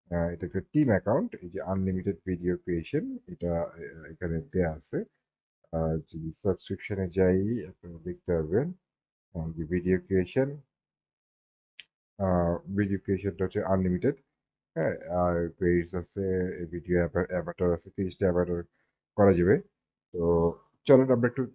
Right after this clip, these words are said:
দেখি যে এটা, এই কাজটা কিভাবে খুব তাড়াতাড়ি আমরা করে ফেলতে পারি। হ্যাঁ, এরকম ছোট ছোট শর্টস ভিডিও কিভাবে করা যায়। আপনারা ফ্রি অ্যাকাউন্ট দিয়েও করতে পারবেন, just শুধু লোগোটা থাকবে। আচ্ছা, তো আমরা এখানে এই যে প্রোডাক্টসে যাব, প্রোডাক্টসে আসার পরে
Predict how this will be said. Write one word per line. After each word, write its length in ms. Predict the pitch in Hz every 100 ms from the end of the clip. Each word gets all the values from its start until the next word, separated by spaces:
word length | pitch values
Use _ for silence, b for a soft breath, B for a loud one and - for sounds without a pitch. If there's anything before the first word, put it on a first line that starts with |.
| _
দেখি 260 | 135 135 127
যে 140 | 95
এটা, 120 | 101 -
এই 120 | 120 131
কাজটা 360 | 127 117 -
কিভাবে 420 | 120 - 127 131 123 - _ _
খুব 180 | - 185
তাড়াতাড়ি 360 | 160 135 135 127
আমরা 140 | 117
করে 220 | 117 135 120
ফেলতে 220 | 110 -
পারি। 200 | 90 87
হ্যাঁ, 200 | 151 131
এরকম 280 | 101 101 101
ছোট 180 | 101 110
ছোট 160 | 110
শর্টস 340 | 104 - 101 98
ভিডিও 160 | 101 95
কিভাবে 200 | 101 95
করা 240 | 92 92 87
যায়। 200 | 110 202 _ _ _
আপনারা 280 | - 127 160
ফ্রি 160 | 160 151
অ্যাকাউন্ট 340 | 127 123 113
দিয়েও 160 | 123 120
করতে 400 | - - 117 113
পারবেন, 240 | 98 139
just 140 | 151 139
শুধু 240 | - 120
লোগোটা 320 | 98 95 95
থাকবে। 300 | 95 85 - - _ _ _ _ _
আচ্ছা, 180 | 87 85
তো 220 | - -
আমরা 480 | 110 120 131 110 - 107
এখানে 280 | 107 131
এই 180 | 120 110
যে 100 | 110
প্রোডাক্টসে 520 | 113 113 110 110 -
যাব, 320 | 90 87 85 147
প্রোডাক্টসে 440 | - 107 110 -
আসার 220 | 117 120
পরে 380 | - 101 113 233